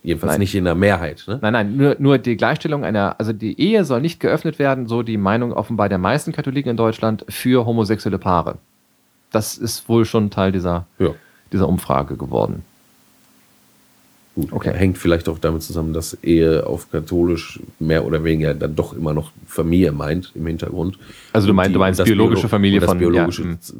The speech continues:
Speaker 2: Ja.
Speaker 1: Wachsen von Familie, so.
Speaker 2: Richtig.
Speaker 1: Das ist halt
Speaker 2: Ja, das ist, also da, da, äh, auch da haben wir jetzt nicht die Zeit für, aber das ist natürlich immer so ein, so eine Frage vom Familienbegriff, der eher biologisch definiert wird als, äh, als psychosozial,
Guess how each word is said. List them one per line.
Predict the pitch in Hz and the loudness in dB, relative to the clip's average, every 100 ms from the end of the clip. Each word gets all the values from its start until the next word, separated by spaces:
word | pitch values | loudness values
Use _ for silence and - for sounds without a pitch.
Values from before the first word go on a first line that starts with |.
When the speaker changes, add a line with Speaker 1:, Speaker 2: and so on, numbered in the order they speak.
| 64 69 - - 76 | -16 -16 -18 -14 -6
Speaker 2:
Ja. | 82 80 | -4 -4
Speaker 1:
Wachsen | 80 - 78 | -6 -10 -12
von | 80 78 | -10 -10
Familie, | 78 78 78 69 | -10 -8 -8 -8
so. | 76 | -8
Speaker 2:
Richtig. | 95 - - | -8 -8 -10
Speaker 1:
Das | - - - - | -10 -10 -16 -18
ist | - - | -18 -16
halt | - - - - _ _ _ | -16 -18 -20 -20 _ _ _
Speaker 2:
Ja, | - 104 | 0 2
das | 98 110 | 2 -2
ist, | 113 | 0
also | 110 | 2
da, | 107 104 - | 4 0 2
da, | 101 95 92 | 2 4 2
äh, | - 92 90 90 87 87 - 107 107 _ _ | 2 4 4 2 0 -6 -14 -20 -20 _ _
auch | - | -6
da | - 101 | 0 2
haben | 110 | 2
wir | |
jetzt | 98 - | 0 -2
nicht | - 110 - | -6 -6 -6
die | |
Zeit | - 92 - | -2 -2 0
für, | 85 | 0
aber | 85 82 | 2 2
das | 73 90 | 0 -6
ist | 104 | -6
natürlich | 98 101 92 | -4 -2 -2
immer | 98 95 | 0 0
so | 95 | 0
ein, | 90 | -2
so | 87 | -2
eine | 85 | -2
Frage | - 90 92 | 0 0 0
vom | 104 | -2
Familienbegriff, | 98 95 101 98 95 95 | 0 0 2 2 0 -2
der | - 60 | -2 2
eher | 98 90 | 4 4
biologisch | 92 90 104 127 | 2 2 0 -2
definiert | - 107 101 95 | -2 0 0 0
wird | 92 | -2
als, | - - - - | -2 -4 -6 0
äh, | |
als | 90 82 - 90 - | 2 2 0 -4 0
psychosozial, | 107 92 82 - 85 76 65 | 0 0 -2 0 2 2 -2